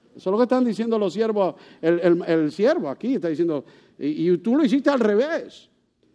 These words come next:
Le diste, o sea, el vino que le diste no tiene la calidad." Ahora, no quiere decir el contenido de alcohol más alto, pe-, pero yo me voy, me estoy adelantando,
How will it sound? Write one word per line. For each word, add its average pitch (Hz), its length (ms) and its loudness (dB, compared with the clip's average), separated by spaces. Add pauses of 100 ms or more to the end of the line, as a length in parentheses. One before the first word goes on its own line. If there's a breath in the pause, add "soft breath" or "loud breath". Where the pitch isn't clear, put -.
(220)
Le 135 80 -4
diste, 180 840 2
o 147 40 -10
sea, 165 300 -2
el 151 100 0
vino 269 280 2
que 202 100 -4
le 147 100 -2
diste 214 300 0
no 190 140 0
tiene 226 200 -4
la 226 160 -6 (140)
calidad." 240 560 -6 (580 soft breath)
Ahora, 143 200 -4
no 143 140 -2
quiere 170 160 0
decir 160 260 -2
el 151 140 -4
contenido 151 540 -2
de 147 100 -2
alcohol 113 320 -6
más 113 220 -10
alto, 165 280 -8
pe-, 110 220 -14 (200 soft breath)
pero 220 140 -12
yo 262 140 -4
me 359 80 -2
voy, 294 240 0
me 214 100 0
estoy 233 160 -2
adelantando, 208 720 0